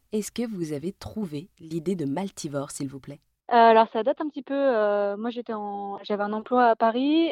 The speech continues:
Speaker 2: euh, après, j'appréciais la bière et j'appréciais la gastronomie. Et, euh, l'idée est venue assez simplement, euh, j'avais constaté qu'il y avait pas mal de, de brasseries qui se montaient en milieu urbain.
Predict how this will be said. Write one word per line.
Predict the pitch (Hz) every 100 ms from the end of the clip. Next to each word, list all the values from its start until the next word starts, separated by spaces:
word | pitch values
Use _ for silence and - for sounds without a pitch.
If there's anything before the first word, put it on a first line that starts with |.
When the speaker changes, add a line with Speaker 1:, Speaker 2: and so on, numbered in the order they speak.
| -
Speaker 2:
euh, | 208 202 202 196
après, | 190 - 226
j'appréciais | 214 - 220 - 240 226
la | 202 202
bière | 208 240 302 - - - - _
et | 208 208
j'appréciais | 208 202 226 269
la | 233
gastronomie. | 226 - 214 208 226 330 _ - - - -
Et, | 240 240 226
euh, | 214 208 202 202
l'idée | 208 226 262
est | 277
venue | 240 226
assez | 226 262
simplement, | 269 247 240 262 277 277 262
euh, | 208 202 202
j'avais | 214 208
constaté | 233 226 226 262
qu'il | -
y | 185
avait |
pas | 202
mal | 226 240
de, | 240 226
de | 214 220
brasseries | 214 220 - 247 240
qui | 214
se | -
montaient | 202 226
en | 220
milieu | 208 220
urbain. | 233 196 233